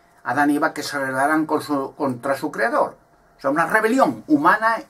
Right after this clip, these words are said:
y espiritual. Y conllevó consigo la destrucción de la tierra en el diluvio de Noé y la destrucción total casi del planeta en la actualidad.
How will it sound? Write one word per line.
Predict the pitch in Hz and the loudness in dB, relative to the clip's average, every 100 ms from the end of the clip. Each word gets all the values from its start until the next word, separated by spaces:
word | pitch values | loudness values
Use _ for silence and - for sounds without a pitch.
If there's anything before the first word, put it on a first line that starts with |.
| _ | _
y | - | -6
espiritual. | 139 139 131 123 131 - - _ - - - _ _ | -6 -4 -6 0 2 2 -2 _ -20 -20 -20 _ _
Y | 135 139 131 | -4 -4 0
conllevó | 156 147 139 151 185 | 2 4 4 4 4
consigo | 156 147 - 165 170 - - _ - | 2 -2 0 0 0 -8 -10 _ -8
la | 127 131 | 0 0
destrucción | 135 127 - 127 - 147 156 131 | 0 -4 -8 -10 0 4 4 4
de | 127 | 0
la | - | 0
tierra | 156 156 139 | 0 -2 -2
en | 123 | -6
el | 117 | -8
diluvio | 120 143 147 139 | -2 2 4 2
de | |
Noé | 131 143 - - _ - | 2 -2 -4 -16 _ -8
y | 127 135 | 0 4
la | |
destrucción | 143 135 139 127 160 170 - | 4 4 -2 0 0 -2 -6
total | - 143 143 156 | -2 0 4 2
casi | 151 139 | 2 0
del | 135 123 | 0 2
planeta | 131 135 147 147 | 0 0 0 0
en | 147 | -2
la | |
actualidad. | 117 113 107 110 | -4 -6 -6 -6